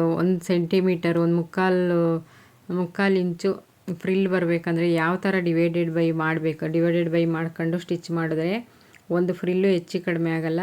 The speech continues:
ನೀಟಾಗಿ ಬರುತ್ತೆ. ಅದು ಯಾವ ಥರ ಮಾಡೋದು ಅಂತ ನೋಡಿ ಹೇಳ್ತೀನಿ. ಇದು ಫುಲ್ ಬಟ್ಟೆ ಬಂದು ಒನ್ ಏಯ್ಟಿ ಸಿಕ್ಸ್ ಇದೆ. ಫಸ್ಟು ಈ ಥರ, ಮ್, ಮೆಜರ್ಮೆಂಟ್ ಮಾಡ್ಕೊಂಬಿಡಿ. ಫುಲ್ಲು ನೀವು ಎಷ್ಟು, ಆ, ಲಂಗಾಗೆ, ಆ,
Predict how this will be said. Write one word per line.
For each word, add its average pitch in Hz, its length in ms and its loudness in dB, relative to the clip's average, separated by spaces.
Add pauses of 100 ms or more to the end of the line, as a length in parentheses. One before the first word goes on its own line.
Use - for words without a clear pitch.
ನೀಟಾಗಿ 185 480 0
ಬರುತ್ತೆ. 165 580 -4 (760)
ಅದು 190 220 2
ಯಾವ 180 220 2
ಥರ 202 240 0
ಮಾಡೋದು 175 440 2
ಅಂತ 170 220 -2 (300)
ನೋಡಿ 165 320 2
ಹೇಳ್ತೀನಿ. 160 720 0 (1000)
ಇದು 185 220 4
ಫುಲ್ 220 420 2
ಬಟ್ಟೆ 185 380 0
ಬಂದು 175 580 0 (320)
ಒನ್ 214 240 4
ಏಯ್ಟಿ 208 280 2
ಸಿಕ್ಸ್ 196 340 -4
ಇದೆ. 180 460 -2 (1300)
ಫಸ್ಟು 190 340 -2
ಈ 220 140 4
ಥರ, 190 200 0 (380)
ಮ್, 180 380 -2
ಮೆಜರ್ಮೆಂಟ್ 180 520 0
ಮಾಡ್ಕೊಂಬಿಡಿ. 165 500 0
ಫುಲ್ಲು 202 400 0
ನೀವು 185 180 0
ಎಷ್ಟು, 165 460 -4 (480)
ಆ, 180 120 -2
ಲಂಗಾಗೆ, 180 600 0
ಆ, 175 40 2